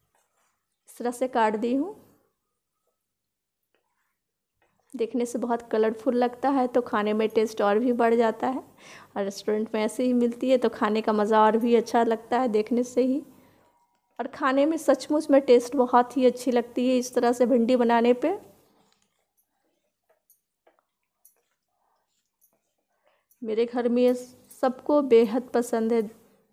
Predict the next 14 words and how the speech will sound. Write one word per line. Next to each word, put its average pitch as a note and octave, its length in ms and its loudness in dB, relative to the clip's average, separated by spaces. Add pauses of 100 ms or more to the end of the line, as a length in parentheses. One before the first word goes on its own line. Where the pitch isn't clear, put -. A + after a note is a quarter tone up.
(200)
तो A3 80 -6
मैं G#3+ 140 -6
सोची A3 320 -8
कि A#3 100 -4
मैं A3+ 160 -2
आप G#3+ 200 -2
लोग A3 180 -2
के A#3 60 2
साथ A3+ 320 -2
ये A3 120 2
रेसिपी A3 340 -2
शेयर A#3+ 320 2
करती A#3+ 420 -2
हूँ। A#3+ 200 -2